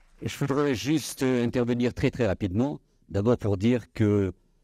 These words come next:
le roman de, enfin, le livre de Yael est vraiment extraordinaire. On s'est retrouvés, on s'est replongés.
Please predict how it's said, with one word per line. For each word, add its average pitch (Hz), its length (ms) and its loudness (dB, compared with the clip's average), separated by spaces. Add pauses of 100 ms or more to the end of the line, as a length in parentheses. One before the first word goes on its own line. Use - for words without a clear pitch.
(300)
le 92 260 0
roman 107 420 2
de, 85 640 -2 (300)
enfin, 82 100 -6
le 78 120 -2
livre 110 240 2
de 85 160 -2
Yael 92 500 0
est 95 140 -4
vraiment 104 540 0 (720)
extraordinaire. 80 760 0 (460)
On 82 120 -4
s'est 87 320 -2
retrouvés, 104 600 0
on 107 80 0
s'est 87 160 -6
replongés. 101 580 -2